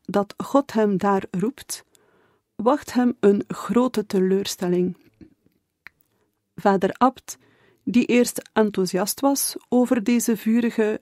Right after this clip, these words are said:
en evenwichtige jongeman, is terughoudend wanneer hij hoort dat Louis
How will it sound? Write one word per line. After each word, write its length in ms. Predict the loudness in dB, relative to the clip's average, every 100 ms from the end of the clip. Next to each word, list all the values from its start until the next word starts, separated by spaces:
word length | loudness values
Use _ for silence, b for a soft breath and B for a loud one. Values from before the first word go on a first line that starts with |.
| _
en 220 | 0 0
evenwichtige 760 | 0 0 0 0 -2 -2 0 0
jongeman, 540 | 2 2 2 2 -2 -6 b b b b b b _
is 240 | 0 0 0
terughoudend 1080 | 0 0 -2 -8 -2 0 0 0 0 -4 -12 b b b b
wanneer 280 | 2 4 4
hij 180 | 2 2
hoort 440 | 0 0 -2 -10 _
dat 280 | -2 -2 -2
Louis 420 | -2 2 2 2